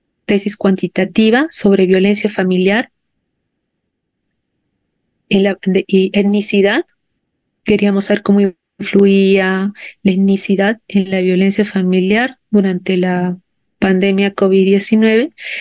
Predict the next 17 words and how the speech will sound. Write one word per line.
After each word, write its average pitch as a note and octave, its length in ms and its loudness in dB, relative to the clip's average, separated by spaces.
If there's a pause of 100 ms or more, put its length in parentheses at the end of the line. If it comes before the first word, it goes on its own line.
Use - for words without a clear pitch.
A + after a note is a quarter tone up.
(200)
y - 80 0
esta A3 160 0
vez A3+ 140 2
los A3 140 0
datos G#3+ 300 0
provenientes G#3 520 0
han G3+ 80 0
sido G#3 180 2
de G3+ 80 2
la G3 60 0
encuesta G#3 320 0
demográfica G3 580 0
de G3 140 0
salud G3 360 2
y G3+ 60 -18
familiar G3 460 0
endes. G#3 340 0